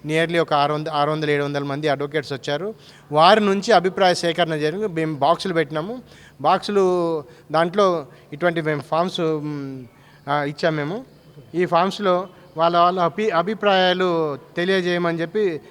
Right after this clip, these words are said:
రాసి దాన్ని మా బాక్స్లో వేయమని చెప్పి చెప్పడం జరిగింది. అందరు కూడా, వచ్చిన వాళ్ళందరూ కూడా, ప్రతి ఒక్కరు కూడా వారి వారి అభిప్రాయాలను ఏర్పా-, ఆ, మ్, రాసి బాక్స్లో వేయడం జరిగింది. వీటన్నిటిని కూడా తీసుకెళ్ళి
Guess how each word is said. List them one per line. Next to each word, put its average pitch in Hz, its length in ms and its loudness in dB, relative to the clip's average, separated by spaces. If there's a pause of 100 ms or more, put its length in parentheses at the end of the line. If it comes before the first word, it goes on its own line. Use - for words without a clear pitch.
(160)
రాసి 185 540 2 (320)
దాన్ని 185 260 -2
మా 170 180 0
బాక్స్లో 180 380 2
వేయమని 165 300 0
చెప్పి 147 220 -6
చెప్పడం 143 300 -4
జరిగింది. 147 420 -4 (280)
అందరు 185 260 4
కూడా, 196 180 4
వచ్చిన 160 320 -2
వాళ్ళందరూ 170 360 -2
కూడా, 196 140 -2
ప్రతి 160 320 -4
ఒక్కరు 196 280 0
కూడా 196 280 2 (300)
వారి 170 220 6
వారి 170 220 6
అభిప్రాయాలను 180 560 2
ఏర్పా-, 160 300 0
ఆ, 160 120 4
మ్, 143 640 -4
రాసి 160 480 0 (240)
బాక్స్లో 170 320 2
వేయడం 170 260 2
జరిగింది. 180 500 -2 (360)
వీటన్నిటిని 214 600 2
కూడా 202 160 2
తీసుకెళ్ళి 196 580 -4